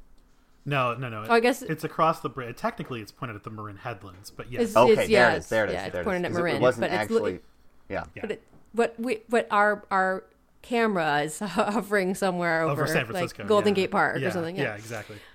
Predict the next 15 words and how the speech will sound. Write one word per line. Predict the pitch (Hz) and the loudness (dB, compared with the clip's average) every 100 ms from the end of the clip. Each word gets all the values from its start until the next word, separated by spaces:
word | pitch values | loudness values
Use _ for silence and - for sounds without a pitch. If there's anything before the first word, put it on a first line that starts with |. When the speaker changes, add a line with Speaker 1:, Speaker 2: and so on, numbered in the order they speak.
| - | -10
Speaker 2:
Um, | 190 170 156 | -4 -2 -2
Speaker 1:
<laughs> | 196 - 190 - - - _ _ _ - - | -4 -4 -8 -10 -20 -20 _ _ _ -20 -6
Speaker 2:
so | 208 | 2
we're | 247 214 | 4 6
back | 208 220 | 4 4
at | 220 196 | 2 2
headquarters, | 202 196 180 156 151 - - _ _ _ _ _ _ _ | 0 -2 -2 -4 -6 -10 -20 _ _ _ _ _ _ _
and | 202 196 185 175 175 - - _ _ _ _ _ _ _ _ _ | -4 -2 0 -2 -4 -8 -16 _ _ _ _ _ _ _ _ _
they | 214 214 | 0 0
set | - 285 302 | -2 -10 -10
up | 302 | -8
this | 214 | -10
really | 202 208 277 285 | -10 -8 -6 -4
weird | 254 247 | -4 -4
shot | 226 180 160 - - | -4 -4 0 -2 -2